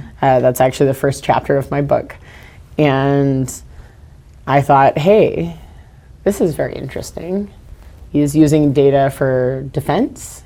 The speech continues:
He's using data for politics. He's using data for humanitarian purposes. Okay.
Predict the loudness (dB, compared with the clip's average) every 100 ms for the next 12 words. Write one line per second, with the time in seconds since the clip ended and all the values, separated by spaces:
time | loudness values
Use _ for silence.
0 | -12 -8 -6 -4 -4 -4 -4 -6 -6 -6
1 | -6 -8 -12 -14 -4 0 0 0 -4 -6
2 | -12 -20 -20 -20 -20 -14 -4 0 2 2
3 | 0 0 0 0 0 -2 -4 -2 -2 -4
4 | -4 -2 0 0 2 0 0 0 -2 -2
5 | -8 -20 -20 -20 -20 -20 -20 -20 -20 -20
6 | -8 -4 2 4 4 2